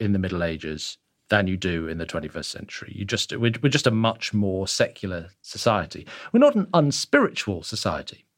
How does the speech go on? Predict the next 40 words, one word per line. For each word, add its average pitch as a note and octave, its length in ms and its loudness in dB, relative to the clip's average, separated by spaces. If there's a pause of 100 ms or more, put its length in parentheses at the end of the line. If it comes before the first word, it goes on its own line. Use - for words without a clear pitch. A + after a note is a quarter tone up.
(520)
In B2 40 6
the B2+ 60 8 (120)
morning, A#2+ 260 4
Dave, F2 240 -2
I G2 80 4
get C#3 160 4
up G#2 140 -2
and G#2+ 100 2
I, G2 200 2
uh, G2+ 300 0
I A#2 60 2
ride B2 240 6
my G#2+ 100 0
Peloton G2+ 540 0
bike, - 440 -8
and G2 360 2
there G3+ 180 6
is - 140 -2
a D2 80 -8
spiritualism G2 1160 2 (120)
to G#2 180 0
the G#2 260 -4
exercise G2+ 560 2
classes - 580 -4 (340)
there. A#2+ 260 6
It G2+ 140 -2
is C#3+ 160 4
not F#3 200 8
a C3+ 60 4
religious A#2+ 480 2
spiritualism. F#2+ 720 -4
It's G2 140 -6
a C#3+ 40 -4 (120)
spiritualism C#3+ 600 2
informed B2+ 560 2
by A2+ 180 6
California B2+ 680 2
hippie C3+ 400 2
mentality, G2+ 840 0 (460)
uh, F2 440 -2